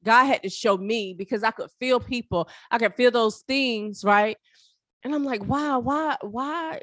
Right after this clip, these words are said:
God, would you allow me to feel, you know, the weight of jealousy? Why am I feeling all this? I don't wanna feel this stuff." <laughs>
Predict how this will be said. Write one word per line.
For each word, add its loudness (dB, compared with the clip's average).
God, 0
would -6
you -4
allow 4
me -2
to -2
feel, 0
you -6
know, -2
the -2
weight 0
of -4
jealousy? 0
Why 0
am 0
I -4
feeling 0
all -2
this? -10
I 2
don't -4
wanna 0
feel -2
this 0
stuff." 0
<laughs> 0